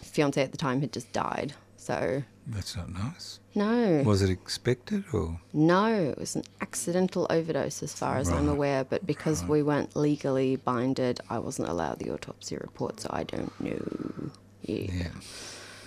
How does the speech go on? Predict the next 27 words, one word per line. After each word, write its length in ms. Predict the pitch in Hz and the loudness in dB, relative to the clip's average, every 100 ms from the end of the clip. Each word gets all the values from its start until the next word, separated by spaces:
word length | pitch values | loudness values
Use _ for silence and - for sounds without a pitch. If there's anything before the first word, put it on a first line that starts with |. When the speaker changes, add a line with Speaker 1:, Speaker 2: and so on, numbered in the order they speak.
| - - | -14 0
Speaker 1:
Um, 560 | 151 151 143 143 143 143 - - - | 4 6 6 6 4 2 -8 -14 4
so 140 | - | 10
again, 520 | 180 226 214 170 151 151 - - | 12 12 12 12 10 6 -6 0
not 180 | 156 - | 0 2
living 260 | 151 143 120 | 0 2 0
in 100 | 113 | 0
the 60 | |
U 140 | 151 143 | -2 -2
K 240 | - 156 | 0 -2
forever. 500 | - 143 - 131 147 - - - - - - - - | 0 -4 -4 -4 -6 -8 -20 -20 -20 -20 -20 -8 2
Um, 520 | 160 156 151 151 151 - - | 4 6 6 6 4 -4 -4
that 180 | 139 | -2
sounds 300 | - 139 143 | 0 0 2
really, 240 | 147 143 135 | 2 2 2
like, 240 | 131 - | 0 -2
bleak 300 | 143 143 139 | 0 2 2
and, 200 | 139 139 - - | 0 0 -4 -8
like, 200 | 123 95 - - | -4 -4 -6 -18
paper 240 | - 135 90 | -6 -2 0
Speaker 2:
Mm. 140 | 80 - | 0 2
Speaker 1:
orientated, 580 | 165 147 - 135 135 135 | 4 4 2 -2 -2 -4
but 180 | 131 - - - - - - | -6 -6 -12 -18 -16 -12 4
did 160 | 185 165 | 6 8
love 160 | 139 | 6
him. 220 | 143 156 - - - | 6 4 4 -8 4
Um, 480 | 156 156 156 156 147 - - - - | 8 8 10 8 6 -4 -20 -20 -2
and 800 | 165 160 160 160 156 156 156 | 2 6 8 8 8 8 6